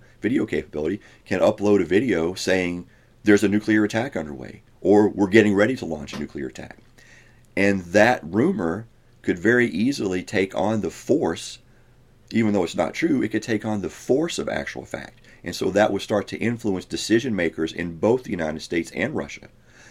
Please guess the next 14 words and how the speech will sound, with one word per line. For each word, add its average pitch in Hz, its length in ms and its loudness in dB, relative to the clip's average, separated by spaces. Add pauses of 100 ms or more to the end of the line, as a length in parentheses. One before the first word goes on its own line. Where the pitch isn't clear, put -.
So 107 220 0
rumors 110 640 0
of 87 220 -2
an 87 180 -4
impending 90 480 -6
nuclear 82 320 -6
attack, 87 300 -4
or 90 180 0
false 104 400 2
rumors, 71 420 -6 (520)
could 110 180 2
also 101 500 2
lead 87 440 -2
to 71 420 -6